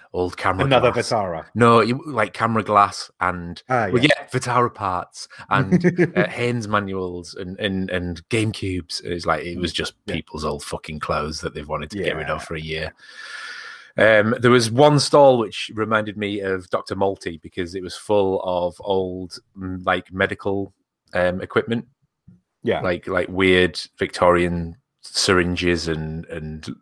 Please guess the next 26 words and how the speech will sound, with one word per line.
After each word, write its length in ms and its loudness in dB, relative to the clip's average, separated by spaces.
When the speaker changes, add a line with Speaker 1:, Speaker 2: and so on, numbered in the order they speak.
Speaker 1:
removal 840 -2
tools 480 0
and 280 -6
bizarre, 560 6
um, 340 2
torture 420 4
devices, 600 2
which 140 -8
I 60 0
thought 120 6
was 120 0
great. 260 2
Speaker 2:
<laughs> 180 -2
Speaker 1:
Um, 520 4
and 80 6
other 80 10
than 120 4
that, 100 8
there 80 2
was 100 -2
a 40 -8
few, 240 -2
like, 400 0
nice 520 -4
hand 240 -2
tool 360 -6